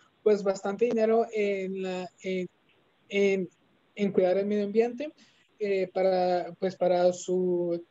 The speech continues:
su ex-, su explotación. También, pues, hablaremos sobre alguna,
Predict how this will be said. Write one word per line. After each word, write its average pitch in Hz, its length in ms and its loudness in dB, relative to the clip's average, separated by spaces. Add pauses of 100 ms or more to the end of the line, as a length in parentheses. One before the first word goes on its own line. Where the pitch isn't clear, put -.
su 175 500 -12
ex-, 175 320 -4 (220)
su 180 260 4
explotación. 190 720 0 (480)
También, 190 220 -4
pues, 185 180 -12
hablaremos 185 480 2
sobre 190 360 -4
alguna, 180 680 -6